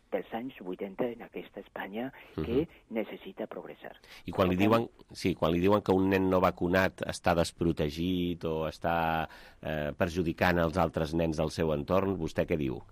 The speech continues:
Speaker 2: Què, quin argument dona?
Speaker 1: Nosaltres diguem el mateix que ha defensat el doctor Pros. La natura ja ens protegeixi amb les seves capacitats naturals d'afrontar el contacte, la,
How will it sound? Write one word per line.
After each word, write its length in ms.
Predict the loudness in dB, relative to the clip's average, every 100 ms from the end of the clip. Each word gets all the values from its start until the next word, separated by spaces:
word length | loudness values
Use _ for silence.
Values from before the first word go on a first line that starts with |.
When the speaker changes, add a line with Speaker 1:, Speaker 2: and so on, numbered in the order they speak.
| -6
Speaker 2:
Què, 140 | -6
quin 160 | -2 0
argument 400 | 0 0 0 0
dona? 320 | -2 -6 -10 -8
Speaker 1:
Nosaltres 500 | -4 2 2 2 0
diguem 300 | 4 4 4
el 100 | 2
mateix 400 | 2 2 2 0
que 180 | 0 2
ha 40 | 2
defensat 460 | -2 -6 -8 -8
el 60 | -10
doctor 340 | -12 -12 -12 -10
Pros. 260 | -10 -12 -14 -20 _ _ _ -4
La 180 | 0 0
natura 520 | 0 0 0 0 -2 _ _ _ _ _ _ -8 2
ja 80 | 2
ens 160 | 2 -4
protegeixi 680 | -8 -8 -8 -8 -8 -8 -8
amb 120 | -8
les 100 | -10 -8
seves 260 | -8 -8
capacitats 720 | -10 -12 -12 -12 -12 -10 -10 -12
naturals 520 | -14 -8 -6 -6 -10 -18 -20 -20 -20 -4
d'afrontar 960 | -2 -2 -4 -10 -10 -10 -4 -4 -6 -16 _ _ -6
el 200 | -4 -4 -10
contacte, 720 | -14 -10 -10 -6 -4 -4 -8 _ -20 -12
la, 220 | -4 0